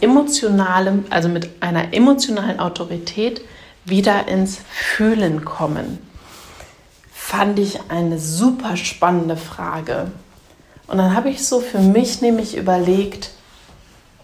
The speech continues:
wie bin ich denn bis vor zwei Jahren mit meinen Emotionen so umgegangen? Und zwar war für mich direkt präsent, dass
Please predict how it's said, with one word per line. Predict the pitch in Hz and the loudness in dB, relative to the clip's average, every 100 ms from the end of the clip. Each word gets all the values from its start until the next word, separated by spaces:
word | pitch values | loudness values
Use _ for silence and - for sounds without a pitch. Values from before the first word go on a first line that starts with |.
| - - - | -20 -20 -6
wie | 202 | -4
bin | 196 240 233 - | 2 4 4 2
ich | 269 311 - - | 2 2 -4 0
denn | 165 151 156 160 - | 0 2 -2 -4 -2
bis | 175 - | -2 0
vor | - 156 | -2 -2
zwei | - - 165 | -2 -4 -6
Jahren | 165 170 156 160 | -2 0 0 -4
mit | 160 | -6
meinen | 165 165 165 160 | -4 -2 0 -2
Emotionen | 165 165 160 - - 160 156 | -2 -2 0 0 0 0 0
so | 156 160 | -2 -4
umgegangen? | - 165 156 143 - 156 160 - - - - - - - - | -4 -4 -6 -6 -8 -8 -10 -12 -20 -20 -20 -20 -20 -20 -16
Und | - 180 | -4 -2
zwar | 175 - 196 208 233 277 - - - _ _ - - - - _ - | -2 0 2 2 0 -2 -10 -20 -20 _ _ -20 -20 -20 -20 _ -14
war | 165 190 190 202 | 2 4 4 2
für | 196 - 202 | 0 -4 2
mich | 202 214 214 | 4 2 0
direkt | - 190 220 226 - | 0 0 0 -4 -8
präsent, | - 220 - 190 214 220 - | -2 0 4 4 4 2 0
dass | 185 185 185 - - | 2 2 2 0 0